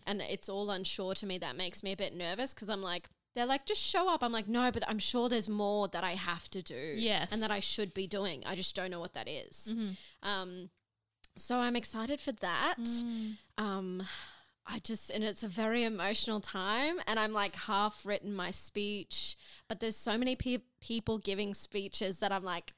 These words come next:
Speaker 1: "I need to be the best." And, you know, that's
Speaker 2: <laughs>
Speaker 1: just so much pressure. And
Speaker 2: Mm.
Speaker 1: so it's,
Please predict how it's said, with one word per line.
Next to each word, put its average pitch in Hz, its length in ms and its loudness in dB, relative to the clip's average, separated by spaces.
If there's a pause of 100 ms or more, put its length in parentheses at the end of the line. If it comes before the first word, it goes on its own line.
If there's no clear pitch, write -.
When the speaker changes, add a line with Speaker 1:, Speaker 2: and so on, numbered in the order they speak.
(160)
Speaker 1:
"I 349 140 2
need 330 360 -2
to 302 120 4
be 262 160 -4
the 247 140 0
best." 277 500 2
And, 247 120 6
you 262 100 4
know, 254 120 6
that's 254 340 2
Speaker 2:
<laughs> - 240 -10
Speaker 1:
just - 200 0
so 349 160 4
much 294 240 0
pressure. 240 340 2
And 175 320 0
Speaker 2:
Mm. 214 440 -2 (180)
Speaker 1:
so 330 240 4
it's, 330 220 0